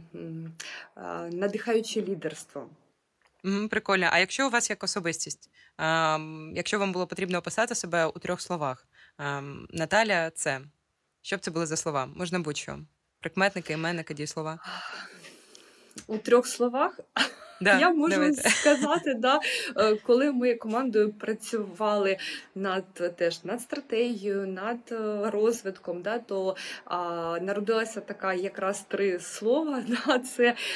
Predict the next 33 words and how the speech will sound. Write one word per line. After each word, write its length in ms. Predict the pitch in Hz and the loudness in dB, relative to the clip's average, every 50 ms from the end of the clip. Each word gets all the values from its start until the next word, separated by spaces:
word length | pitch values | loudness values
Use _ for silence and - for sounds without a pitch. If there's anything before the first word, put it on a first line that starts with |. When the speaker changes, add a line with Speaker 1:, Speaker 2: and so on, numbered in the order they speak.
| - - - | -8 -8 -6
Speaker 1:
це 180 | - - 226 | -2 0 2
от 200 | 202 202 202 190 | 2 2 0 0
жінка 380 | - 226 247 226 214 - 190 175 | 0 -2 -2 0 0 -2 -4 -4
світу, 520 | - - - 220 214 262 349 349 - 262 | -4 -6 -6 -2 0 0 0 0 0 -2
яка 460 | 233 196 185 170 185 190 185 - 233 | -2 -2 -2 -2 -2 -2 -2 0 0
надихає 540 | 254 254 220 196 175 190 - - 220 208 208 | 0 0 0 0 -2 -4 -4 -2 -2 -2 -2
світ. 500 | 208 208 - 185 165 165 147 - - - _ - - - - - - - - - _ - | -2 -4 -6 -8 -6 -6 -6 -6 -8 -14 _ -14 -14 -14 -14 -16 -20 -20 -20 -12 _ -6
Жінка 260 | 208 202 220 240 233 | -2 0 2 2 2
Speaker 2:
Жінка 240 | 220 214 180 185 208 | 2 2 2 2 0
світу, 180 | - - 220 | 0 0 0
Speaker 1:
світу, 160 | 247 339 339 - | 0 0 0 0
Speaker 2:
кон- 80 | 208 202 190 | 2 2 2
Speaker 1:
яка 340 | 190 190 190 - - 233 247 | 2 0 -2 -2 -2 0 0
Speaker 2:
Мгм. 100 | 247 233 | 0 0
Speaker 1:
надихає 560 | 208 196 190 202 208 208 - 220 214 208 208 | 0 0 2 0 0 0 0 0 0 0 0
світ. 420 | 208 - - 185 185 175 165 - - - - - - - - | -2 -4 -6 -4 -2 -2 -2 -4 -6 -8 -6 -6 -8 -2 0
Да, 100 | 220 226 | 2 2
то, 140 | 226 - 180 - | 2 0 -2 -2
ну, 100 | 339 277 | 0 0
це 160 | - - 202 | 0 0 -2
не 100 | 180 190 | -4 -4
три, 200 | 190 - 247 269 | -2 -2 -2 -2
це 160 | 254 - - | -4 -6 -10
чотири 680 | - - - - 208 185 185 180 180 180 165 - - - - 180 | -14 -12 -8 -6 -4 -2 0 0 0 0 0 -2 -4 -4 -6 -6
слова, 440 | 180 - - 226 269 302 302 254 214 | -6 -6 -6 -2 0 0 0 0 -2
да, 200 | 196 190 196 208 - - - - - - - | -2 -2 -2 -4 -4 -6 -6 -6 -8 -10 -12
це 240 | - - - 185 175 | -6 -2 0 0 0
те, 220 | 170 - 196 202 220 | 0 0 0 0 0
що, 640 | 208 - - - 190 185 180 175 175 170 170 165 160 160 - - - - - - - - | 0 -4 -6 -4 -2 0 0 2 2 0 -2 -4 -8 -14 -16 -14 -12 -12 -12 -12 -10 -8
а, 440 | - - 156 156 151 151 151 147 147 - | -6 -6 -4 -4 -6 -6 -6 -6 -6 -8
це 120 | - 160 | -12 -10
те, 160 | 156 - 196 | -6 -6 -6
що 640 | 202 - - - 185 165 165 160 160 160 160 160 - | -6 -6 -10 -8 -8 -6 -6 -6 -8 -8 -10 -10 -12